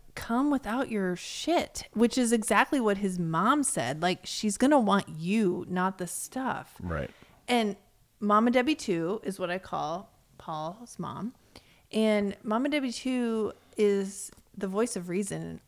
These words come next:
Speaker 1: all of this. And we'll get to the fact that there's some things that are not reasonable, but for the most part, she's the voice of reason in that, like, just go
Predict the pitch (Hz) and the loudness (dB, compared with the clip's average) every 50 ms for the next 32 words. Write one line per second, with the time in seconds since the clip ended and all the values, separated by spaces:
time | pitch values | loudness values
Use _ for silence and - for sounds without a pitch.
0 | _ - 180 190 180 175 165 156 160 - - - - - - - - - - - | _ -6 -4 -2 -2 -4 -4 -6 -10 -10 -12 -12 -12 -12 -12 -14 -14 -14 -16 -20
1 | _ _ _ _ _ _ _ _ _ _ _ _ _ _ _ _ _ - - 226 | _ _ _ _ _ _ _ _ _ _ _ _ _ _ _ _ _ 2 4 4
2 | 220 208 190 190 - _ _ _ _ _ _ _ _ _ - 240 277 269 330 381 | 4 4 2 -2 -8 _ _ _ _ _ _ _ _ _ -6 -6 -4 -2 -2 -2
3 | 392 - - 247 220 208 190 196 196 - 214 214 208 - 208 190 175 156 - - | -2 -4 -4 -4 -4 -2 -2 -2 0 0 0 0 0 2 2 2 2 0 -4 -12
4 | _ _ _ - - 285 285 285 - - - 294 294 294 285 269 277 - 311 294 | _ _ _ -4 -4 -4 -2 -4 -4 -2 0 2 2 2 0 0 -2 0 0 0
5 | 277 - 226 226 226 - - - - 220 240 240 - 233 254 247 - 208 190 214 | 0 0 0 0 0 -2 -2 -4 -2 0 0 2 2 0 0 0 0 -2 -2 -2
6 | - 143 165 - - - - _ _ _ - 220 196 - - - _ _ _ _ | -4 -6 -8 -10 -18 -20 -20 _ _ _ 2 2 2 2 0 -8 _ _ _ _
7 | _ _ _ _ _ _ _ _ _ - _ _ - - - - - 226 214 214 | _ _ _ _ _ _ _ _ _ -20 _ _ -20 -20 -6 -2 0 0 2 2
8 | 190 185 208 233 - - 370 370 359 330 - - 294 277 254 - - 202 202 202 | 2 2 0 0 -2 -2 -2 -2 -2 -6 -4 -4 -2 -2 -2 -6 -10 -12 -14 -14
9 | 196 208 - - - - - - - - - 190 185 170 151 147 - - - - | -14 -16 -18 -20 -20 -20 -20 -20 -18 -4 -2 -2 -2 -2 -4 -6 -8 -10 -12 -12
10 | - - - - - - - - - - - - - - - - - - 190 185 | -12 -12 -12 -12 -14 -16 -18 -20 -20 -20 -20 -20 -20 -20 -20 -16 -2 0 0 2
11 | 180 185 180 170 170 - - - 196 175 - - _ - - 294 294 - - - | 2 0 -2 -4 -6 -6 -4 -4 -4 -4 -4 -8 _ -8 -6 -4 -4 -6 -8 -10
12 | - _ _ - 156 151 175 226 277 285 214 156 156 175 190 226 170 | -16 _ _ -10 -8 -4 0 2 2 2 2 2 0 -2 -2 -4 -4